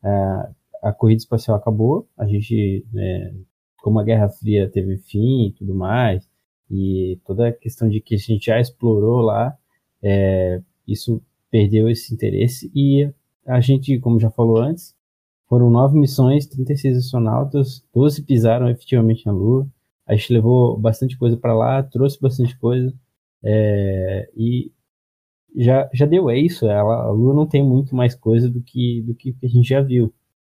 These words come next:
Então ela acaba não fazendo muito sentido. Pelo custo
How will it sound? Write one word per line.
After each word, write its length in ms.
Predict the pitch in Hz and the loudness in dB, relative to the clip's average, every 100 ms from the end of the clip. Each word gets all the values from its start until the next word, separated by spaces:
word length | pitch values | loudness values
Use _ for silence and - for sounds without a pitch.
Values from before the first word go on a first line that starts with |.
| _ | _
Então 260 | 104 110 | -2 0
ela 200 | 113 113 | 0 0
acaba 360 | 117 117 117 123 | 0 -2 -2 -2
não 140 | 123 | -2
fazendo 320 | 123 139 135 | -2 0 2
muito 220 | 135 135 139 | 2 0 -2
sentido. 520 | 185 180 131 117 107 - | -4 -2 -2 -4 -6 -8
Pelo 240 | - 151 190 | -2 0 0
custo 600 | 185 143 180 - 135 | -2 -2 -2 -4 -6